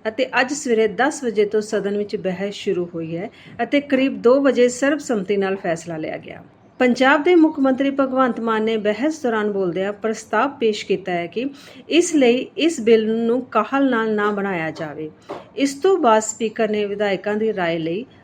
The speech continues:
ਅਤੇ ਸਦਨ ਨੇ ਸਰਬਸੰਮਤੀ ਨਾਲ ਬਿੱਲ ਨੂੰ ਸਿਲੈਕਟ ਕਮੇਟੀ ਕੋਲ ਭੇਜਣ ਦਾ ਮਤਾ ਪਾਸ ਕੀਤਾ।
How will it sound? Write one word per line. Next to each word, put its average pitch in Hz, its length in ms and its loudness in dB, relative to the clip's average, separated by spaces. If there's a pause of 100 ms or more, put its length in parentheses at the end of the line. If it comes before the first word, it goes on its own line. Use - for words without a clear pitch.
(120)
ਅਤੇ 277 180 2
ਸਦਨ 247 440 0
ਨੇ 240 160 0
ਸਰਬਸੰਮਤੀ 254 680 0
ਨਾਲ 196 240 0
ਬਿੱਲ 185 260 0
ਨੂੰ 208 140 -2
ਸਿਲੈਕਟ 214 520 -2
ਕਮੇਟੀ 202 380 -4
ਕੋਲ 196 220 -2
ਭੇਜਣ 196 340 -4
ਦਾ 180 120 -4
ਮਤਾ 175 300 -6
ਪਾਸ 160 320 -10
ਕੀਤਾ। 151 320 -20